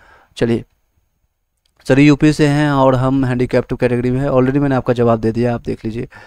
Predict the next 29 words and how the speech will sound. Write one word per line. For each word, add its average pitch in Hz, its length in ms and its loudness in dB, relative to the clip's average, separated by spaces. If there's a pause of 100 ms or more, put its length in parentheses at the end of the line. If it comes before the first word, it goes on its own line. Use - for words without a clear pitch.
(360)
स-, 131 400 2
अ, 131 200 2
करण 139 280 2
शर्मा, 139 320 2
स-, - 220 -10
मेरा 139 280 2
डोमिसाइल 135 460 2
सर्टिफिकेट 127 500 -2
फ़ोर्टी, 127 300 -4
ट्वेंटी 127 400 -2
टू 135 340 -2 (580)
जुलाई 131 360 4
ट्वेंटी 131 240 -2
टू 127 180 -2
का 117 200 0
है, 120 320 -6 (460)
तो 131 80 -2
क्या 139 220 4
मुझे 139 440 2 (100)
एफिडेविट 127 640 -4
की 135 140 -6
ज़रूरत 135 260 0 (260)
है? 117 220 -2 (760)
इसमें 156 220 2
एफिडेविट 165 480 2
की 170 120 -2
ज़रूरत 151 240 2
नहीं 139 100 -2
पड़ेगा। 131 360 -2